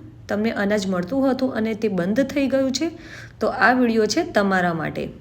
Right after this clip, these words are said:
આજના વીડિયોમાં આપણે એક ખૂબ જ મહત્ત્વના વિષય ઉપર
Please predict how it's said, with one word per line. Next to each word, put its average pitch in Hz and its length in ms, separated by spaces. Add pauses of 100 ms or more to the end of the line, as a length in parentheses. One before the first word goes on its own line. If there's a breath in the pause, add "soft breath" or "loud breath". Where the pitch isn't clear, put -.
(960 soft breath)
આજના 247 500
વીડિયોમાં 277 500
આપણે 220 200
એક 240 280
ખૂબ 208 280
જ 226 200
મહત્ત્વના 208 560
વિષય 180 360
ઉપર 190 220